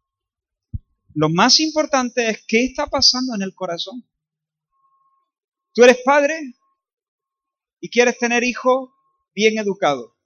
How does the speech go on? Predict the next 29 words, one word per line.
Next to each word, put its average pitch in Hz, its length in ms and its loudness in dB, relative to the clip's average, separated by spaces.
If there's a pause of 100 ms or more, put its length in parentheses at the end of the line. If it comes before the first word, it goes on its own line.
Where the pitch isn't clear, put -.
(220)
que 170 100 -6
se 180 120 -2
porten 233 420 4
bien. 147 300 -6 (1120)
Claro, 208 400 0 (680)
los 160 180 -2
ateos 202 260 -4
también 180 280 -8
quieren 175 260 -6
hijos 170 260 -6
que 156 100 -16
se 160 120 -12
porten 170 280 -12
bien. 285 180 -16 (2750)
Pero, 156 240 -8 (960)
¿sabes 202 340 -4
que 220 100 -4
hay 202 280 -6 (1200)
posibilidad 180 600 -2
de 180 120 -6
que 175 80 -8
tú 180 120 -10
tengas 190 280 -6
un 185 80 -6
hijo 190 240 -2
que 180 80 -10
se - 160 -6
porta 180 300 -6
bien 170 200 -10